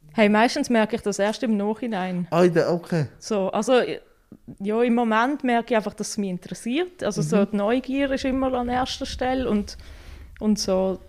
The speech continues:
Speaker 1: die Lust, das anzuschauen oder mich mit dem auseinanderzusetzen. Das ist so der erste Schritt. Aber ob es wirklich Kunst ist, kann ich meistens im besten Fall erst im Nachhinein beurteilen, wenn ich es wieder anschaue oder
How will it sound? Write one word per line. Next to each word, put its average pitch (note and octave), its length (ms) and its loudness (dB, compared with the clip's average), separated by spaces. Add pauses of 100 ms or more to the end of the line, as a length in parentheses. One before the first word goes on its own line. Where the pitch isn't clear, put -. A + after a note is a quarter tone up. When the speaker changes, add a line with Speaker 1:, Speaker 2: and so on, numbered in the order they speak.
(240)
Speaker 1:
die G3+ 60 -4
Lust, A#3 380 -2
das - 260 -4
anzuschauen B3 640 2 (240)
oder G3+ 240 0
mich G3+ 120 0
mit G3 140 0
dem F#3+ 140 -2
auseinanderzusetzen. B3 1040 -2 (420)
Das A3 160 0
ist A3 100 0
so A3 80 -2
der G3+ 120 2
erste G#3+ 300 0
Schritt. A3+ 500 -2 (540)
Aber F#3+ 380 4 (580)
ob G#3 160 2
es F3 220 -2
wirklich A3+ 320 2
Kunst A3 460 -2
ist, G3+ 280 -2 (680)
kann G3 220 0
ich G3 60 2
meistens F#3+ 540 0 (120)
im F#3+ 160 0
besten G3+ 380 4
Fall F#3 240 2
erst F#3+ 200 -2
im F3+ 100 -2
Nachhinein F#3+ 460 0
beurteilen, F3+ 600 -2
wenn F3 140 0
ich F#3 80 -4
es - 60 -14
wieder G3 240 0
anschaue F#3+ 360 4
oder F3 240 -4